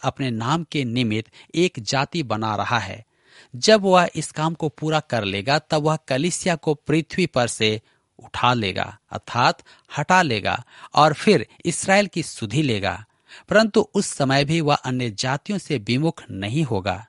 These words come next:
लिखा है कि उस समय सब उद्धार प्राप्त अन्य जातियां इसराइल के साथ राज्य में प्रवेश करेंगी और इस पृथ्वी पर परमेश्वर का राज्य स्थापित होगा।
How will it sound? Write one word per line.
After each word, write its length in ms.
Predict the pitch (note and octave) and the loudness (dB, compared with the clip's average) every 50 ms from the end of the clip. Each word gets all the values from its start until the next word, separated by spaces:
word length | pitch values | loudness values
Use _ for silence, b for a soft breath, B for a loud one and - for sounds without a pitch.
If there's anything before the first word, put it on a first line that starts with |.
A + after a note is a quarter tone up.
| _ _ _ - E3+ | _ _ _ -6 -2
लिखा 260 | G3 G#3 - G#3 D#3 | -2 0 2 2 0
है 280 | G#2+ G2+ A2+ C#3 E3+ B B B B B | 0 0 -2 -2 -2 B B B B B
कि 80 | - F#3 | -4 -4
उस 240 | - - G#3+ G#3+ - | 0 0 -2 -2 -2
समय 320 | - E3+ D#3 D#3+ D#3+ D#3 | -4 -6 -4 -2 -2 -4
सब 280 | - - - F#3 E3+ - - | -4 -2 -4 -4 -4 -4 -10
उद्धार 380 | C3+ A#2 A2 A2+ A#2+ D3 E3 | -12 -8 -6 -4 -2 -2 -4
प्राप्त 360 | - - D3 C#3+ C#3+ - _ - | -2 0 2 4 4 2 _ -8
अन्य 280 | - C3 B2+ B2+ A#2 | -4 -2 -2 -2 -2
जातियां 560 | G2 - - B2 C#3 - - B2+ A2+ G2 F#2+ - b b b b - | -4 -4 -2 -2 -2 -4 -4 -4 -2 -2 -4 -6 b b b b -8
इसराइल 440 | D#3+ - - - - D#3+ F#3 F#3+ | -8 -6 -4 -2 0 0 0 0
के 180 | - - D3+ C3 | -2 -4 -6 -8
साथ 300 | - - - B2 B2+ C#3 _ - | -6 -2 0 2 2 2 _ -4
राज्य 440 | A#2 G#2+ A2+ B2+ D3+ C#3+ - - D3 | -4 2 2 2 2 2 -2 -4 -4
में 120 | D3 C#3 | -4 -4
प्रवेश 380 | - - A2 G#2 A2+ A#2+ A#2 - | -2 -4 -2 -2 -2 -2 -2 -6
करेंगी 600 | _ - - A#2 B2+ C#3+ D3 C#3 D3+ D3+ F3 B B B B B - | _ -6 -4 -2 0 0 0 0 0 -2 -2 B B B B B 4
और 200 | C#3 D3+ - - | 4 4 4 2
इस 180 | - F#3 - - | -2 -4 -4 -4
पृथ्वी 400 | _ - F#3+ G3+ - - G#3 G#3 | _ 0 0 0 0 0 -2 0
पर 180 | - F#3 D#3+ D#3 | 2 2 0 0
परमेश्वर 540 | - C#3 B2 A2 A#2+ D3 D3+ - - D3+ | 2 0 0 2 2 0 0 0 0 -2
का 200 | D3 - C3+ A#2+ | -2 0 0 0
राज्य 400 | A2 A2+ A#2+ B2+ C#3 C3+ C3+ B2+ | 2 2 2 2 2 0 -4 -6
स्थापित 540 | - - - - B2+ B2+ - - D#3+ - - | -6 -8 -8 -6 -6 -6 -4 -6 -10 -10 -6
होगा। 380 | - A#2+ A2 - G2 F2+ F2 | -4 -4 -2 -2 -2 -2 -2